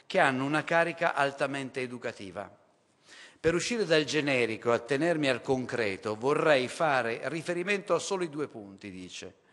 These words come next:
"di carattere uno generale e uno specifico. Quello generale:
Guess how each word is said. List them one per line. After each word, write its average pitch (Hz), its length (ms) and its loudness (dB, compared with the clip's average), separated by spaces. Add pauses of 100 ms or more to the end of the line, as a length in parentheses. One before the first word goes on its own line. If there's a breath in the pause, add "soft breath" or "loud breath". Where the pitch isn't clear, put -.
(260 loud breath)
"di 147 120 -6
carattere 147 640 4
uno 247 260 0
generale 110 760 0 (100)
e 208 100 -4
uno 190 160 0
specifico. - 720 -6 (1080 soft breath)
Quello 233 240 8
generale: 131 800 6